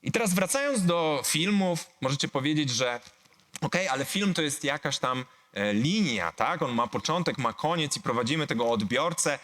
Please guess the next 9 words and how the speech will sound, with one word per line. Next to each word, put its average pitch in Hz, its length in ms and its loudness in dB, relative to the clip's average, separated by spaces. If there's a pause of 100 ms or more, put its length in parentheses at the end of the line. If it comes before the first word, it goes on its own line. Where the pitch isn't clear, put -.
(140)
a 107 100 -2
twórcy 165 380 -2
w 135 60 0
ogóle 143 200 0
mają 139 280 2
różne 156 320 2
techniki, 160 460 -2
które 131 220 0
stosują, 151 600 -2